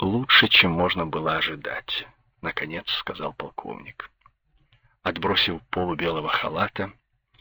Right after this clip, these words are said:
под которым была форменная одежда, потер колено левой ноги,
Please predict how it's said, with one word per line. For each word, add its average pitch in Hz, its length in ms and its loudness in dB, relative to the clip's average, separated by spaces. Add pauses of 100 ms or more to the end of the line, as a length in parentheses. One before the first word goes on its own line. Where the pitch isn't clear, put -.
(520)
под 92 160 -2
которым 95 340 2
была 90 240 4 (320)
форменная 87 680 0
одежда, 87 720 0
потер 120 300 2
колено 95 380 0
левой 87 340 2
ноги, 80 500 -4